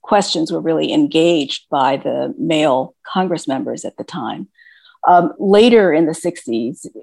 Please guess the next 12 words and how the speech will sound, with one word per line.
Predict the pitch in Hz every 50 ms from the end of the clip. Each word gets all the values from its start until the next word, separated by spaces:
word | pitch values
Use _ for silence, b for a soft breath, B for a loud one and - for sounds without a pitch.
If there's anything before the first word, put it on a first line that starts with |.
| - - -
towards | - 175 170 170 170 -
the | 165 151 -
end | 190 202 196
of | 185 151
the | 147
sixties, | - - - 110 - - - 123 - -
sixty-eight, | - 147 - - - 127 127 120 135 - - -
sixty-nine, | 185 175 - - 175 170 151 143 143 139 135 143 139 135 147 - b b b b b b b b _ -
um, | 170 160 151 151 - - - - _ _ _ _ _ _ _ _ _ _ _
in | - 233 233 247 247 254 240
combination | 240 - - 226 220 208 190 180 170 165 196 220 208 - - 185 160 147 -
with | - 151 147 151 156 -